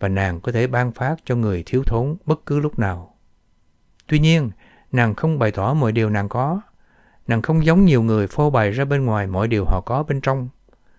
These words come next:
Mật ong và sữa ở dưới lưỡi nàng, chúng không ở trên môi nàng.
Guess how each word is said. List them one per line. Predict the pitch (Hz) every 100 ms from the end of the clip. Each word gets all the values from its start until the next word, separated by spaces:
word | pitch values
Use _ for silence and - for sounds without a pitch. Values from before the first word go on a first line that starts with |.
| _ _ _
Mật | 98 -
ong | 131 139 131
và | 101
sữa | 101 90 123 165
ở | 117
dưới | 139 151
lưỡi | 104 107
nàng, | 131 98 80 - _ _ _ _ -
chúng | 123 156
không | - 127 120
ở | 113 113
trên | 117 113
môi | 110 104
nàng. | 90